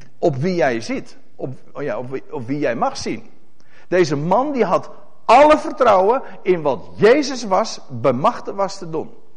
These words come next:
En daar waar wij hem zien, ziet hij ons geloof. En daar waar wij kijken naar ons eigen geloof, of het ontbreken daarvan, en zeggen: van, "Ja, er ontbreekt zoveel aan mijn geloof." Dat is, <coughs>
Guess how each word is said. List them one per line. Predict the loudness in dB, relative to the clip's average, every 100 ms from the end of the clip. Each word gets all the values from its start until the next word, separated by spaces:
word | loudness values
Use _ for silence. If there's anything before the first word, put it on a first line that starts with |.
| -12 -12 -12 -12 -12 -12 -12 -10 0
En | 2
daar | 4 4 6
waar | 4 2 -2 -2
wij | 2 2 2 -8
hem | -8 4 4 4
zien, | 2 -2 -4 -6 -10
ziet | -10 -6 -4 -6 -12 -12
hij | -12 -2 4 6 4
ons | 0 -2 -4
geloof. | -4 0 0 -2 -10 -4
En | 0 4
daar | 6 6
waar | 4 4
wij | 4 2 2 -6 -6
kijken | 2 2 2 -2
naar | 0 -2
ons | -2 -4
eigen | -2 -2 -4 -6
geloof, | -2 -2 -2 -6
of | -12
het | -12
ontbreken | -10 -2 -2 -2 -4
daarvan, | -4 0 0 0
en | -6
zeggen: | -12 -10
van, |
"Ja, | -8
er | -8
ontbreekt | -10 -8 -8 -8
zoveel | -10 -6 -4 -4
aan | -6
mijn | -8
geloof." | -4 -2 -4 -6 -14 -14 -14 -14 -14 -12 -14 -14 -12 -12 -14 -14 -8
Dat | -6
is, | -6 -10 -12 -12 -12 -12 -12 -12 -14 -14 -12 -12 -8 2
<coughs> | 2 4 2 0 -2 -4 -4 -4